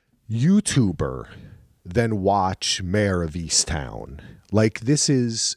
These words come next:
this is the old thing is where, like, how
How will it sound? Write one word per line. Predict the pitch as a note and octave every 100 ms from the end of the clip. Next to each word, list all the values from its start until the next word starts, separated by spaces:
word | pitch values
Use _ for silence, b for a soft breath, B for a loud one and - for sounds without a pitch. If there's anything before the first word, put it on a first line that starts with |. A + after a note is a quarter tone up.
| -
this | A2 C#3 -
is | D#3+
the | C3+ B2
old | A2 G#2+ G#2+ G2
thing | - B2+ A#2+ G2
is | E2+ E2
where, | - F#2 F#2 F2+ F2 E2+ - _ _ b b b b
like, | G2+ G2 -
how | A2 G2 F2+ F2 F2